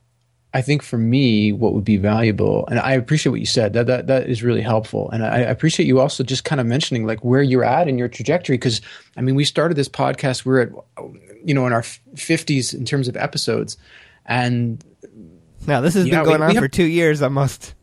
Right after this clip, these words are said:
Speaker 2: No, two
Speaker 1: I know,
Speaker 2: years,
Speaker 1: but
Speaker 2: yeah.
Speaker 1: we, and we haven't mentioned some of this stuff. We don't really bring it up again. And like, "Hey, you know,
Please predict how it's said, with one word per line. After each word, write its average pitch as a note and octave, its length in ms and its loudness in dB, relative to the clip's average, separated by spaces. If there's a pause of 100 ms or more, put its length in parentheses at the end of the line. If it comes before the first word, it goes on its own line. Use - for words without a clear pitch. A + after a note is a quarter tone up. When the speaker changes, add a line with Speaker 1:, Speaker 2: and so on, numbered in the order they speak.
Speaker 2:
No, G#3+ 180 0
two - 120 -2
Speaker 1:
I - 80 4
know, C4+ 120 4
Speaker 2:
years, E4 120 2
Speaker 1:
but B3 100 4
Speaker 2:
yeah. G3+ 160 4
Speaker 1:
we, G2 60 -6
and A3+ 120 0
we C#4+ 80 4
haven't D4 300 0
mentioned C4 520 -2
some F3+ 220 -2
of D3+ 60 0
this C#3 140 2
stuff. B2 220 -4
We D3+ 60 0
don't F#3+ 180 0
really F#3 180 0
bring D#3+ 240 0
it D#3 60 2
up F3+ 180 -2
again. D3+ 220 0
And B2+ 160 -4
like, B2+ 180 0
"Hey, D#3 260 0
you C#3 100 -2
know, A#2+ 180 -4